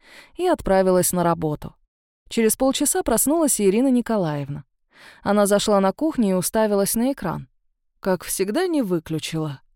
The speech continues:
зевая, проговорила мать, затем посмотрела на стол. И единственный бутерброд не доела. Ну вот что с ней делать?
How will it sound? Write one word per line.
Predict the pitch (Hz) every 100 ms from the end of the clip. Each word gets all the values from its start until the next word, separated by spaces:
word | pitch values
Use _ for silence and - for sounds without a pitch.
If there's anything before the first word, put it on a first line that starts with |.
| _ _ _ -
зевая, | 196 214 226 180
проговорила | 180 175 185 180 175
мать, | 175 240 302 - _ _ _ _
затем | 214 202 196 339
посмотрела | 285 - 170 165 170 185
на | 190
стол. | 196 - 147 139 _ _ _ _ _
И | 285 269
единственный | 240 285 302 247 220
бутерброд | 196 185 185 165 165 160
не | 170
доела. | 170 165 160 151 151 - _ _ _
Ну | - 247
вот | 254 254
что | - - 180
с | -
ней | 165
делать? | 156 165 147 139 -